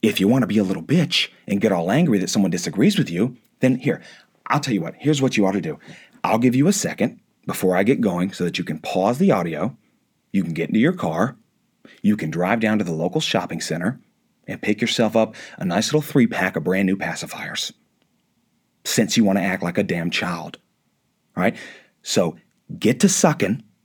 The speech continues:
and come back when you grow a spine,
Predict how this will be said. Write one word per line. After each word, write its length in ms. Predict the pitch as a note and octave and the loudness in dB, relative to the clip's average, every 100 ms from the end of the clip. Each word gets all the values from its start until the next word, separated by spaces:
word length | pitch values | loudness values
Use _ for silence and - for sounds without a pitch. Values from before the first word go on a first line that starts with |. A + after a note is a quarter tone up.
| _ _ _ _ - - | _ _ _ _ -20 -6
and 120 | - | -6
come 260 | - C#3 D3 | -2 2 4
back 260 | B2 A#2+ - - | 4 0 -4 2
when 180 | G#2+ | 4
you 80 | G2+ | 4
grow 200 | G#2+ F#2+ | 4 4
a 40 | A2+ | 4
spine, 600 | - - D3 A2 D#2+ | 0 2 2 0 -4